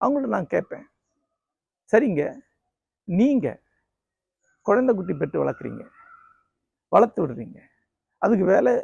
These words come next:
பார்த்து வைக்கிறீங்க, கல்யாணம் பண்ணி வைக்க என்ன பிரயோஜனம்?" அதுக்கு எது பிரயோஜனம் இருந்துச்சுன்னா, இதுக்கும் பிரயோஜனம் உண்டு.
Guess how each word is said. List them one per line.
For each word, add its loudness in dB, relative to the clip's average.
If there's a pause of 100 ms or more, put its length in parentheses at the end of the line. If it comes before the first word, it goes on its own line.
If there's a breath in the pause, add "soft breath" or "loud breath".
பார்த்து -2
வைக்கிறீங்க, -8
கல்யாணம் 0
பண்ணி -2
வைக்க -4
என்ன 0
பிரயோஜனம்?" -4 (1040)
அதுக்கு 4
எது 4
பிரயோஜனம் 2
இருந்துச்சுன்னா, -2
இதுக்கும் -2
பிரயோஜனம் -2
உண்டு. -20